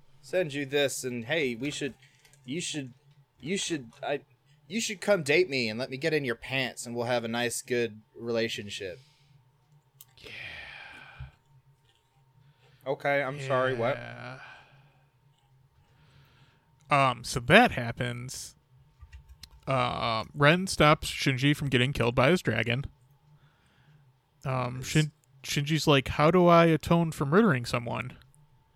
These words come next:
Speaker 2: And Ren's just like, "You know, Battle Royale rules, it's fine."
Speaker 1: You knew this was gonna happen.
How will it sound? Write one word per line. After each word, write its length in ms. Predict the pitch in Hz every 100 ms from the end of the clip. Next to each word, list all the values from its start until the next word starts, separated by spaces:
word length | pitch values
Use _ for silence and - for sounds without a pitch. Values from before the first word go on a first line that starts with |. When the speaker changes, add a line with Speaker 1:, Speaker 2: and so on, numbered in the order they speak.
| _ _ _ _ -
Speaker 2:
And 140 | 143
Ren's 180 | 170 170
just 220 | 190 -
like, 180 | 175 -
"You 100 | 196
know, 300 | 214 202 196 -
Battle 240 | 156 180
Royale 300 | 180 214 214
rules, 320 | 151 139 131
it's 120 | 151
fine." 340 | - 127 139 151 _ _ _ _ _ _ _ _ _ _ _ _ _ _ - - _ _ _ _ _ _ _ -
Speaker 1:
You 160 | 147 156
knew 140 | 170
this 180 | 185 185
was 100 | 160
gonna 200 | 175 151
happen. 500 | 180 185 143 160